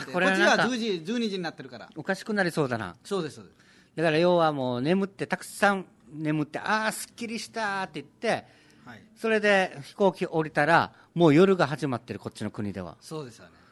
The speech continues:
Speaker 1: あ、また眠らんといけないの？ってなるでしょ。
Speaker 2: そうです、そうです、そうです。だから。
Speaker 1: はあ。
Speaker 2: そんな感じになってて。でも、あの、
Speaker 1: 経験したことないな。
Speaker 2: 三時間ぐらいのあれだから、時差だから、
Speaker 1: うん。
Speaker 2: そんなにあれじゃないんですけど。
Speaker 1: うんうん。
Speaker 2: 本当に一日ぐらいの時差があるところは、もうす、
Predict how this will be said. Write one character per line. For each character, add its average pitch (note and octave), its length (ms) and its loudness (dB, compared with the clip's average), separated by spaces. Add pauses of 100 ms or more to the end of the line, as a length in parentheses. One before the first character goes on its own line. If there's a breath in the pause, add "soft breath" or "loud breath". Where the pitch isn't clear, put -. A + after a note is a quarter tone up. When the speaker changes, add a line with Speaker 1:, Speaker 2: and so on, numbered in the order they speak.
(240 soft breath)
Speaker 1:
あ、 G3+ 160 6
ま G#3 120 6
た - 360 6
眠 G3 240 6
ら F#3+ 80 6
ん D#3+ 40 0
と - 80 -2
い C#3 60 2
け C3 100 -4
な B2 100 -2
い A2 40 -4
の？ A2 120 -10 (420)
っ - 20 -20
て A#2+ 100 -6
な A2+ 100 2
る A2 80 -4
で F2+ 80 -12
し - 100 -18
ょ。 - 120 -20
Speaker 2:
そ A3+ 200 2
う - 20 4
で F#3+ 60 -2
す、 - 80 -10
そ E3+ 60 -8
う - 20 -8
で C#3+ 60 -12
す、 A#2 60 -16
そ B2+ 60 -16
う - 20 -18
で G#2 60 -20
す。 G#2 80 -20 (120)
だ A#2 100 -20
か G#2 100 -20
ら。 - 60 -20
Speaker 1:
は - 60 -20 (120)
あ。 A2+ 880 -6
Speaker 2:
そ F3 140 -12
ん - 20 -8
な E3 100 -8
感 C3+ 200 -12
じ A#2+ 100 -16
に A2 180 -18
な B2 100 -20
っ - 40 -20
て - 140 -20
て。 G#2 360 -20
で G#3 80 -10
も、 D4+ 140 -2
あ G#3 80 0
の、 E3+ 220 -6
Speaker 1:
経 F#3+ 120 -2
験 A3 200 0
し A#3+ 40 -6
た B3+ 80 -4
こ B3 60 -10
と - 80 -10
な A#3+ 140 0
い - 20 -4
な。 - 0 -
Speaker 2:
三 - 0 -
時 A3+ 80 -6
間 G#3 80 -6
ぐ F#3 40 -6
ら E3 100 -4
い D3+ 40 -10
の C#3+ 160 -10
あ C3+ 60 -10
れ C#3 80 -14
だ C3+ 80 -14
か A#2+ 100 -18
ら、 G#2+ 280 -18
時 B2 120 -14
差 C3 140 -10
だ A#2+ 80 -16
か A#2 100 -18
ら、 A2+ 60 -16
Speaker 1:
う - 20 -20
ん。 - 40 -20
Speaker 2:
そ F3+ 100 -12
ん F#3 60 -8
な F#3 100 -8
に F#3 100 -10
あ F3 60 -6
れ F3 100 -8
じ E3+ 60 -10
ゃ D3 60 -10
な C3 100 -14
い C#3+ 60 -12
ん - 20 -14
で C3 80 -16
す - 80 -20
け A2 80 -20
ど。 F#2+ 60 -20 (180)
Speaker 1:
う A#2 40 -10
ん G2+ 420 -12
う D#3+ 40 -14
ん。 D3+ 40 -10
Speaker 2:
本 B3+ 180 -4
当 C#4 80 -6
に A3 140 -6
一 C4+ 180 -6
日 C4+ 300 -4
ぐ A3+ 120 -2
ら G3+ 60 2
い F3 60 -4
の E3 80 -6
時 D#3 120 -12
差 F#3+ 160 -6
が D#3 120 -6
あ D#3 40 -4
る D#3+ 80 -8
と C#3+ 120 -14
こ C3+ 80 -12
ろ B2+ 80 -12
は、 A2 120 -12
も A#2 120 -16
う - 20 -18
す、 - 180 -20